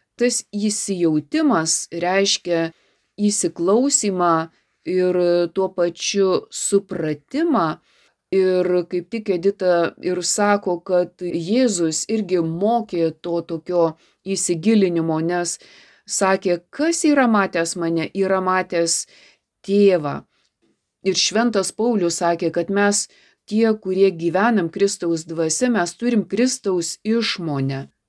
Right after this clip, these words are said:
Taigi, jai labai rūpėjo pažinti tą Kristaus išmonę ir kitaip dar kitoje vietoje jinai rašo, kaip svarbu yra būti suformuotam pagal Kristų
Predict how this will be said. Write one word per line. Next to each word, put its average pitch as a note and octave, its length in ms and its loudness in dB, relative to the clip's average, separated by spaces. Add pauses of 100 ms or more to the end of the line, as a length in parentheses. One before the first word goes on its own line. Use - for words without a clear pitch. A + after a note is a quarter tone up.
(240)
Taigi, A3 600 2 (360)
jai G#3 440 2
labai G#3+ 460 4 (920)
rūpėjo F#3+ 760 2
pažinti F3 640 0
tą E3 220 -4
Kristaus F#3+ 880 -2
išmonę C#4 800 0 (180)
ir F#3+ 720 0 (500)
kitaip F3 440 0
dar F3+ 200 4
kitoje F3 440 -2
vietoje F3 760 0
jinai F3 360 -4
rašo, F3+ 340 2
kaip E3 180 -8
svarbu E3+ 520 2
yra F3+ 340 2
būti F#3 400 -4
suformuotam F3 1000 -2
pagal E3 420 0
Kristų F3 720 -2